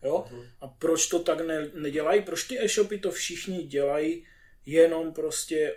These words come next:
Speaker 1: obyčejný, já nevím, parametry, toto, tamto, dvě věty?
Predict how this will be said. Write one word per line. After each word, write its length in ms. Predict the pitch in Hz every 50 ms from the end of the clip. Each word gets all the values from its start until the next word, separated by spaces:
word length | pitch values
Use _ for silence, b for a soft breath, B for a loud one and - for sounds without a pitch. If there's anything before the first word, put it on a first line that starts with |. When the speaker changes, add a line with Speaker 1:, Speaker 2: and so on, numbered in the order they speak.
| -
Speaker 1:
obyčejný, 1000 | - 147 147 147 151 147 143 - - 151 151 147 147 147 143 143 143 139 139 - - - _ _ - -
já 180 | - 143 151 151
nevím, 300 | 147 143 139 139 135 131
parametry, 1000 | 127 - 160 160 165 160 160 160 151 - - - 147 143 143 139 139 135 131 - -
toto, 380 | - 160 156 - - - 143 135
tamto, 720 | - - - 151 151 151 147 135 - 156 143 143 143 135 - - _ _ -
dvě 220 | 135 147 151 139
věty? 540 | 131 139 139 139 127 - - 127 117 113